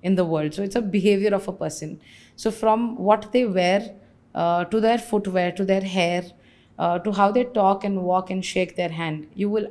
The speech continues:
actually understand what kind of a person the person is. And I met this person, Max Srinivasan. He's the one who did this training. Uh, imagine being certified to judge a person in seven seconds.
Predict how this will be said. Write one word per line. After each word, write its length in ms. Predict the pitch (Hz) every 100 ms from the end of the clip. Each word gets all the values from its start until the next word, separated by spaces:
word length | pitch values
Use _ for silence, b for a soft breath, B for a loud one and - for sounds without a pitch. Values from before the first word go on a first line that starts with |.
| -
actually 380 | 196 - 214
understand 640 | 220 190 185 202 196 202 202
what 140 | 190
kind 160 | 190 175
of 120 | 175
a 40 |
person 440 | 185 170 165 220 269 - - b b -
the 100 | 180
person 380 | 175 165 185 190
is. 320 | 190 - - b b b b
And 220 | 180 180
I 80 | 196
met 200 | 220 233
this 160 | 262 277
person, 600 | - 196 196 202 214 202
Max 240 | 180 175
Srinivasan. 580 | 196 185 170 165 175 185
He's 220 | 180 190 185
the 100 | 190
one 140 | 190
who 100 | 185
did 200 | 165 170
this 120 | 175
training. 440 | - 170 160 160 - b b b b _ -
Uh, 280 | 175 175 -
imagine 460 | 233 247 226 233 269
being 180 | 240 240
certified 840 | - - 226 220 254 254 226 226
to 80 | 226
judge 280 | 185 190 190
a 60 | 208
person 420 | 202 196 196 202
in 140 | 190
seven 420 | 185 175 165 165 -
seconds. 540 | - 170 - 143 139